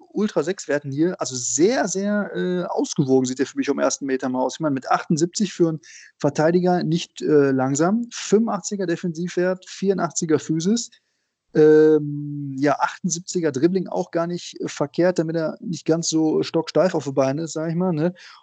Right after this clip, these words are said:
Und was man jetzt auch nicht vergessen darf, so ein Passwert, der sollte jetzt auch nicht absolute Grütze beim Innenverteidiger sein,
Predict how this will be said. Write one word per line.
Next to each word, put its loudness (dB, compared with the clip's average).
Und 4
was 2
man 2
jetzt 0
auch 2
nicht -6
vergessen -2
darf, 2
so -10
ein -16
Passwert, 0
der 2
sollte 0
jetzt -6
auch -8
nicht -6
absolute -10
Grütze 0
beim -2
Innenverteidiger -4
sein, -2